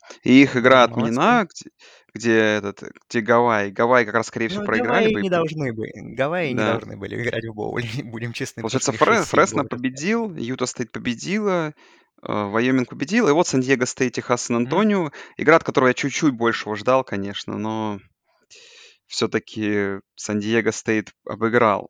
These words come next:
Speaker 1: довольно уверенно Техас, Сан-Антонио со счётом в Фриско Боле в том самом,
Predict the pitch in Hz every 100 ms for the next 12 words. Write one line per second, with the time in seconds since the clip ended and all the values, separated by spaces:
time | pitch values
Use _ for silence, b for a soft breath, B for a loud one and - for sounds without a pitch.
0 | - - 107 107 101 117 107 104 101 104
1 | 104 - 110 110 190 214 147 - - -
2 | 117 - 101 - 113 110 - 101 123 202
3 | 190 143 - 113 - 110